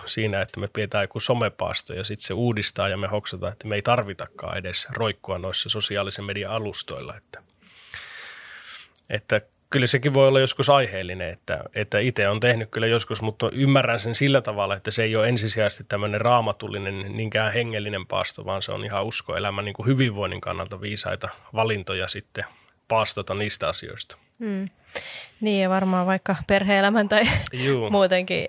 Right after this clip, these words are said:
Speaker 2: elämän hyvinvoinnin, voinnin kannalta. Okei, no tässä on kiinnostavia näkökulmia tähän paastoasiaan. Ja tota, no mikä on sun vielä viimeinen tämmönen rohkaisu nyt jokaiselle katsojalle, että minkä takia ruveta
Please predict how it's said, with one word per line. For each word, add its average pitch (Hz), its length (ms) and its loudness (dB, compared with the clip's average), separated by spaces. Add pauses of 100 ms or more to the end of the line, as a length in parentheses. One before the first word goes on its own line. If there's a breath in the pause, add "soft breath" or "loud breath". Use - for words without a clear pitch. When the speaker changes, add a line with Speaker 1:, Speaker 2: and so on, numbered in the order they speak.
Speaker 2:
elämän 185 420 4
hyvinvoinnin, 185 720 2 (180)
voinnin 180 340 2
kannalta. 208 520 2 (840 loud breath)
Okei, 311 360 8
no 233 80 2
tässä 277 260 4
on 233 60 2
kiinnostavia 220 720 4
näkökulmia 185 600 0
tähän 185 300 0 (160)
paastoasiaan. 180 1200 2
Ja 175 200 4
tota, 180 460 2 (320)
no 226 100 0
mikä 233 260 2
on 202 80 2
sun 220 160 0
vielä 214 180 2
viimeinen 190 400 0
tämmönen 175 460 0 (180)
rohkaisu 175 580 2
nyt 170 240 -2
jokaiselle 165 540 0
katsojalle, 151 580 0
että 175 340 -4 (180)
minkä 240 400 -4
takia 175 380 -2 (100)
ruveta 175 320 -2